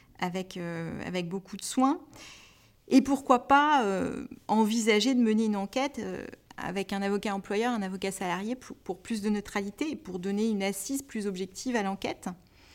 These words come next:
Même si, évidemment, dans l'exercice de nos fonctions, euh, nous sommes toujours impartiales. Et, euh, quand je réalise une enquête interne, je, évidemment, je, je respecte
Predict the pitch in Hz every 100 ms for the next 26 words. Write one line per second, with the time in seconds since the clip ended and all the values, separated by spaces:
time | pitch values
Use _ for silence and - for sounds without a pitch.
0 | - - - _ - 190 214 233 - 240
1 | 254 185 190 185 208 247 202 185 175 180
2 | - - 185 175 170 - 247 254 208 165
3 | 147 180 196 - 202 - 180 185 180 -
4 | 175 - 233 254 240 - - - - -
5 | - 175 180 175 185 170 190 190 185 185
6 | 226 202 190 185 185 180 190 180 175 -
7 | 240 226 170 - - - 55 - - -
8 | - 196 175 170 175 220 214 185 165 170
9 | 175 170 - 220 -